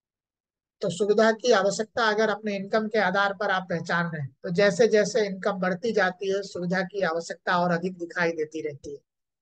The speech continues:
तो दरिद्रता का भाव यथावत बना रहता है, भले हम दस हजार से दो लाख महीना क्यों ना कमाने लग जाए। तो इसको अपने भीतर जांच के देख लें कि आपको ही अगर बीस साल, पन्द्रह साल service करते हुए हो गया है, अगर आप service class में है तो,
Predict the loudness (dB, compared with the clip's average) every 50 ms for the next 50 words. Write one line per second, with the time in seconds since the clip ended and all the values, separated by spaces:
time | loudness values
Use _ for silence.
0 | _ _ _ -8 -2 0 0 0 2 2 0 0 2 2 0 2 2 2 0 0
1 | 0 2 2 4 4 4 2 -2 -2 0 0 0 0 0 0 -2 -2 0 0 0
2 | 0 -4 -6 -4 -4 -4 -2 -2 -4 -4 -4 0 0 0 2 0 -2 -4 -2 -4
3 | -4 -4 -4 -4 -2 0 0 0 -2 -2 -4 -6 -6 -4 -4 -2 -2 -2 -2 -4
4 | -4 -4 -6 -6 _ -14 -14 -8 -6 -6 -8 -6 _ -8 -8 -8 -8 -12 -12 -10
5 | -10 -12 -10 -10 -12 -12 _ -12 -16 -16 _ _ _ _ _ _ _ _ _ _
6 | _ _ _ _ _ _ _ _ _ _ _ _ _ _ _ _ _ 0 0 0
7 | 0 -2 2 4 4 4 4 2 2 2 4 4 2 4 4 2 4 4 4 4
8 | 2 2 0 0 _ -2 -2 2 4 4 4 4 2 -4 -4 -4 _ _ _ _
9 | _ _ _ _ _ -2 0 2 2 2 0 -2 -8 -2 0 2 4 4 4 4
10 | 4 2 -2 -2 -2 -4 -6 -6 -4 -2 0 0 0 0 -2 -6 -8 -4 -2 -2
11 | -2 0 0 0 0 0 0 -4 -6 -8 -8 -10 -8 -4 -4 -4 -4 _ -2 0
12 | 0 2 0 0 0 0 -4 0 2 2 2 0 -2 -10 _ _ _ _ -6 -4
13 | -2 -2 -2 -6 -4 -2 -2 -2 -2 -4 -6 -8 -8 -6 -6 -6 -6 -6 -6 -6
14 | -6 -6 -6 -10 -10 -12 -18 -20